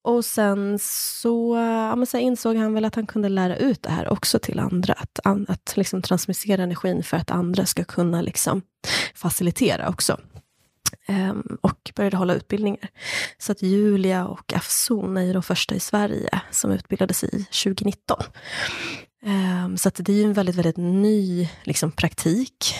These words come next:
Ehm, han började väl runt tjugosjutton, tjugoarton någon gång.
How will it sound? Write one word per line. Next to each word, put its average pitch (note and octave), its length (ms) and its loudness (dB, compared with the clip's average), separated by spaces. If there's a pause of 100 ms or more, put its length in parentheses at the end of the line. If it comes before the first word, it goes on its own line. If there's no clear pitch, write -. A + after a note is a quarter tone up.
(120)
Ehm, F3 360 0 (140)
han F#3+ 420 0
började F3+ 360 2
väl F3 160 -2
runt F3 220 -2
tjugosjutton, F3+ 840 0
tjugoarton F3+ 800 0
någon - 160 0
gång. G#3 320 -4